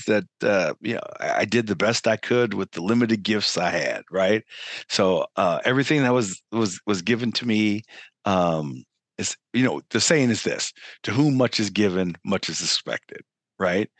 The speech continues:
And so I've been wonderfully blessed. And so Marquette gave me a scholarship to go to school.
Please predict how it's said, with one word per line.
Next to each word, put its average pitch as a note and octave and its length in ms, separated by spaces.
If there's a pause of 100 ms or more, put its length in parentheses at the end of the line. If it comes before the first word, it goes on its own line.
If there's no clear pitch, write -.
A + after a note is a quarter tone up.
(280)
And F#2 120
so F2+ 240
I've F#2+ 160
been F#2 280
wonderfully G#2+ 420
blessed. - 560 (360)
And E2+ 140
so D#2+ 240
Marquette F2 460
gave G2+ 160
me G2+ 80
a F2+ 40
scholarship F2+ 520
to F2 80
go F2 120
to E2 60
school. - 460